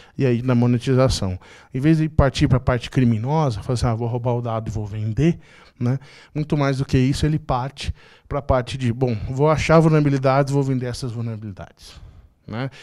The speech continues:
Seja de forma lícita, com um bug bounty, ou seja de forma ilícita, é, pra outras formas de vendas, é, dessas vulnerabilidades. E o modelo de negócio deles,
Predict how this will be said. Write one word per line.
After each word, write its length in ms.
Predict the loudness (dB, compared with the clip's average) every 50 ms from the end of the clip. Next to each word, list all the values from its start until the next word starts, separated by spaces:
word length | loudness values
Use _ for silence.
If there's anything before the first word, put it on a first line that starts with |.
| -20 -20
Seja 320 | _ -2 0 2 2 2 0
de 80 | -2
forma 320 | -4 -2 0 0 2 2 2
lícita, 460 | 2 2 2 2 0 0 -2 -2 -4
com 320 | -4 -6 -4 -4 -4 -4 -6 -8 _ _ -10
um 180 | -8 -6 -6
bug 240 | -6 -8 -10 -10 -10
bounty, 380 | -6 -4 -2 -2 -2 -2 -2 -4
ou 60 | -6
seja 380 | -6 -4 -2 0 0 0 0 -2
de 100 | -4 -4
forma 360 | -4 -4 -2 -2 -2 -4 -4
ilícita, 500 | -4 -6 -6 -6 -8 -10 -10 -12 -12 -12 -14 -18 -20 -20 -20 -20 _ _
é, 240 | -10 -8 -8 -8 -8
pra 220 | -2 0 0 0
outras 260 | 0 -2 -4 -8 -8
formas 380 | -4 -2 -2 0 0 0 0 0
de 80 | -2
vendas, 580 | -2 -2 0 0 0 0 2 2 0 0 -2 -4 -12 -16 -20 -20 -20 -20 _ _ -8
é, 280 | -6 -4 -2 -4 -4 -6 -4
dessas 300 | -4 -4 -4 -4 -4 -4
vulnerabilidades. 800 | -4 -4 -4 -4 -4 -4 -6 -6 -8 -10 -12 -14 -18 -20 -20 -20 -20 -20 _ _ _ _ _ _ _ _ _ _ _ _ _ _ _ _ _ _ _ -20 -20 -20 -20 -20 -20 -20 -20 -20 _ -2
E 60 | 4
o 40 | 6
modelo 260 | 6 8 8 6 6
de 100 | 6 6
negócio 440 | 6 6 6 6 6 4 4 2 -2
deles, 640 | -2 0 0 2 2 2 2 0 -2 -6 -8 -8